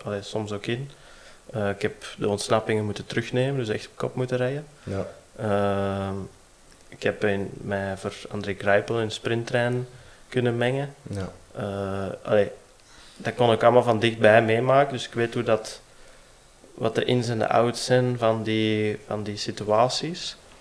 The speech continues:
Speaker 1: Ik heb de Vlaamse klassiekers gedaan, ik heb de Waalse klassiekers gedaan. Eh, ik heb Catalonië, Baskeland en zo ook eens kunnen doen, want dat v-,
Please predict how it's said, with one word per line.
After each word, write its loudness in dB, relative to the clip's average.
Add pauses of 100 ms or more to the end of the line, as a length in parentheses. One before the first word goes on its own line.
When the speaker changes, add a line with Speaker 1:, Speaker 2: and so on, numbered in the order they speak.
(480)
Speaker 1:
Ik -16
heb 2
de -4
Vlaamse 6
klassiekers 2
gedaan, 0
ik -6
heb -2
de 0
Waalse 4
klassiekers -2
gedaan. -2 (800)
Eh, -2
ik -8
heb -4 (240)
Catalonië, -2
Baskeland -4
en -2
zo -4
ook -4
eens -6
kunnen 0
doen, 0
want 0
dat -6
v-, -18